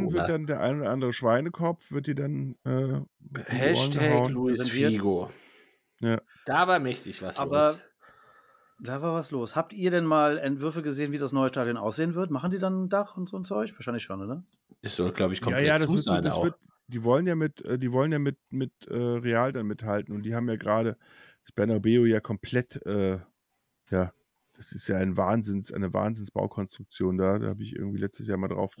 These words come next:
Speaker 1: schauen dürfen. Das ist ja riesig.
Speaker 3: Ja.
Speaker 2: Und halt auch so mitten in der Stadt, das muss man sich auch mal überlegen, ja.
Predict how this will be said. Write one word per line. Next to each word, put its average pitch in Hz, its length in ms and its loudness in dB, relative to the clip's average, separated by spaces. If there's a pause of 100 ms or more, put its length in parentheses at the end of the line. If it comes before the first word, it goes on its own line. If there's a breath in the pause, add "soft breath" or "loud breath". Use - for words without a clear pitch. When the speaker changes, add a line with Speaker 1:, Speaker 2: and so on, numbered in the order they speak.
(140)
Speaker 1:
schauen 95 400 0
dürfen. 98 440 2 (360)
Das - 100 -18
ist - 80 -10
ja 98 80 2
riesig. 101 680 0 (640)
Speaker 3:
Ja. 120 200 -2 (100)
Speaker 2:
Und 113 200 -4
halt 117 140 -2
auch 120 140 0
so - 140 2
mitten 139 280 0
in 120 100 -2
der 104 120 0
Stadt, - 320 -2
das 104 140 -6
muss 110 140 -4
man 113 140 -4
sich 104 160 -10
auch - 100 -6
mal 147 140 0
überlegen, 92 400 -2
ja. 95 280 -4